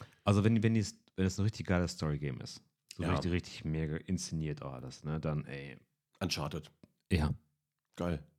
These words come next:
Speaker 1: Last of Us zum Beispiel auch mal
Speaker 2: Ja.
Speaker 1: halt, ja. Also die ganzen, äh, Tomb Raider fand ich, fand ich auch an sich auch cool halt, ja.
Speaker 2: Ja.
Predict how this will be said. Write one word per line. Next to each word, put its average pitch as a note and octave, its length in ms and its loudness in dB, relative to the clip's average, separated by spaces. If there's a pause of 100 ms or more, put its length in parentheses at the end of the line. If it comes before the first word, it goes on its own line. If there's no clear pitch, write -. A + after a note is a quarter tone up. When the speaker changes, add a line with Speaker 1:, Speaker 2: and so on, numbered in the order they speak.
(300)
Speaker 1:
Last D#2 300 -6
of - 160 -18
Us D#2 240 -12
zum E2 100 -8
Beispiel D2+ 300 -4
auch D2 100 -6
mal D2+ 120 -2
Speaker 2:
Ja. G2+ 60 2
Speaker 1:
halt, C#2+ 200 -4
ja. D2+ 140 -2
Also D2+ 280 -8
die D2+ 240 -10
ganzen, D#2+ 360 -12
äh, D2+ 400 -10 (360)
Tomb E2 240 -10
Raider D#2 200 -6
fand D#2 160 -10
ich, - 60 -18
fand E2 120 -10
ich - 60 -8
auch D#2+ 120 -6
an D#2+ 120 -6
sich D#2 200 -4
auch D#2+ 300 -4
cool D2 160 2
halt, D2 200 -2
ja. C#2 100 -2 (160)
Speaker 2:
Ja. G2+ 180 -2